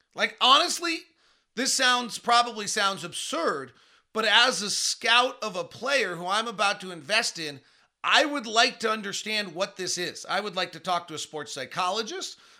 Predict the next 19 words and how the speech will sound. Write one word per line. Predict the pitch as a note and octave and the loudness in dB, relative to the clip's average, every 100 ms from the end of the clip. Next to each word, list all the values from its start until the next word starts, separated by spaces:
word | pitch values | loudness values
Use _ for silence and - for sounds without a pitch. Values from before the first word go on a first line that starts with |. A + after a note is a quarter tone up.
| - | -2
I | F#3 | 0
would | G3 E3+ | 0 -2
like | F3+ F#3 | -2 -2
to | E3+ | -6
talk | E3+ E3 D#3+ - | -4 -4 -4 -8
to, | C#3+ B2+ _ _ _ - | -12 -12 _ _ _ -8
like, | D#3 D3 - - _ F#3 | -8 -8 -12 -20 _ -10
it's | F#3+ G3 | -6 -6
a | E3+ | -6
nervous | E3+ F3 A3+ D4+ D#4+ D#4 - - - _ _ | -6 0 2 2 0 -2 -4 -6 -14 _ _
twitch | - - C4+ B3 - - - | -18 -6 2 2 2 -8 -8
that | F#3+ | -2
I | G3 F3 C3 | -2 -2 0
don't | A#3 C4+ C4+ | 0 0 -2
think | B3+ G3 | -6 -6
he's | G#3+ F3 - | -8 -8 -10
even | G3+ A3+ G#3+ G3+ | -10 -8 -6 -6
aware | D#3 E3+ G3 C#3 | -4 -2 -2 -4
of. | A#2+ | -8